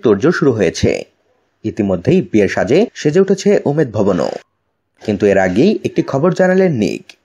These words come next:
শেয়ার করলেন তার জীবনের একটি তথ্য। নিক Instagram-এ তার ছোটবেলার একটি ছবির সঙ্গে এখনকার একটি ছবি শেয়ার করে লিখেছেন যে, যখন তার তেরো বছর বয়স ছিল,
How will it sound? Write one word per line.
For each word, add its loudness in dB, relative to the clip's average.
শেয়ার 0
করলেন 0
তার -4
জীবনের 0
একটি -4
তথ্য। -2
নিক -4
Instagram-এ 0
তার -2
ছোটবেলার 0
একটি -4
ছবির -2
সঙ্গে 0
এখনকার -2
একটি -4
ছবি -2
শেয়ার -2
করে 0
লিখেছেন -4
যে, 2
যখন 0
তার 0
তেরো 0
বছর 0
বয়স 0
ছিল, 2